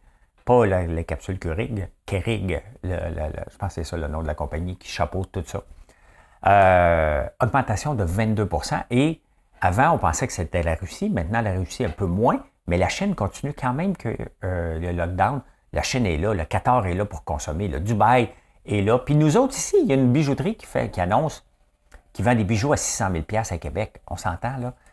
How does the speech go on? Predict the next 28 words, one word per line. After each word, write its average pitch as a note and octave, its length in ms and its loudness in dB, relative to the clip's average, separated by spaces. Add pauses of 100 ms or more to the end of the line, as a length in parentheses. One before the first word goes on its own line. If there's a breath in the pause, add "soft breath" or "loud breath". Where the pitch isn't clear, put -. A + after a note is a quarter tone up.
(180 soft breath)
Il F2 80 -6
y - 20 -2
a F#2+ 40 0
une G2 80 2
bijouterie G#2+ 440 0
ici B2+ 220 -4
qui - 80 -14
s'appelle, F#2+ 440 -2
euh, D#2+ 220 -4
Côte B2+ 200 2
d'Ivoire F2+ 500 0
à D#2 60 -4
Montréal. D#2 500 -2 (400 soft breath)
Bon, E2 100 0
c'est - 140 -4
là A2 60 0
que G#2 80 0
j'ai E2 60 0
acheté - 180 -6
mes E2+ 140 -2
montres. G2+ 360 -6 (680)
Euh, D2 720 0 (420)
c'est - 240 -6
quand F#2 180 0
même G#2+ 380 0 (1040)
des G2 200 0
gens, G2 360 0 (320)
euh, D#2 280 -4